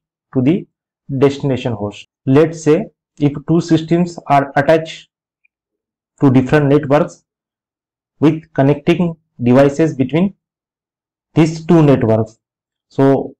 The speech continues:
in that case, there is need of network layer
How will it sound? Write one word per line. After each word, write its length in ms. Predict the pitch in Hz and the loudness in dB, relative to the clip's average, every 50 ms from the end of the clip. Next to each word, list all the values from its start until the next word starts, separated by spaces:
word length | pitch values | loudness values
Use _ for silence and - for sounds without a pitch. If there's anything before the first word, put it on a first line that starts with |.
| _ _ _ _ _ _ _ _ _ _ _ _ _ _ | _ _ _ _ _ _ _ _ _ _ _ _ _ _
in 180 | - 151 143 143 | 0 2 4 4
that 220 | 156 165 165 165 - | 4 4 2 2 0
case, 380 | 151 165 185 180 - - _ - | 0 0 0 -2 -6 -16 _ -8
there 240 | 135 127 131 131 139 | -2 0 2 4 4
is 200 | 156 147 - 127 | 2 2 0 0
need 180 | 139 147 143 | 0 2 2
of 180 | 147 151 151 156 | 2 2 0 0
network 440 | 147 139 135 131 127 143 139 143 - | 0 0 0 2 2 0 0 0 0
layer 240 | 135 135 147 165 - | 0 0 0 0 -2